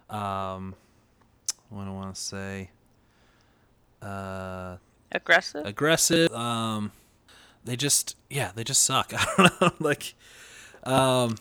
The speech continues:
Speaker 2: <laughs>
Speaker 1: el-, everyone's had problems with them, I think. Um, and I live around the border of Aurora. Luckily,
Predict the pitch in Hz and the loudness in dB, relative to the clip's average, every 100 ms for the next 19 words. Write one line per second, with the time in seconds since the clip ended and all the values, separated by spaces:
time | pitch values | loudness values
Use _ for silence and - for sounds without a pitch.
0 | - - 294 131 - 143 165 147 135 120 | -10 -4 0 2 4 6 6 6 4 2
1 | 123 113 120 110 107 107 104 110 107 - | 0 -2 0 0 0 -2 -2 -2 -4 -2
2 | 107 101 98 95 107 101 98 - - - | -4 -2 -4 -4 -6 -4 -6 -10 -16 -20
3 | _ 98 95 92 90 90 _ _ _ - | _ -8 -6 -6 -6 -8 _ _ _ -20
4 | _ _ 73 110 120 117 117 113 113 101 | _ _ -8 -2 0 0 -2 0 0 -2
5 | 98 113 110 107 92 95 95 95 92 90 | -2 -2 0 -2 -6 -8 -8 -6 -4 -4
6 | 92 - - - - - _ - 151 - | -4 -8 -20 -20 -20 -20 _ 6 6 6
7 | 135 123 113 107 | 0 2 2 0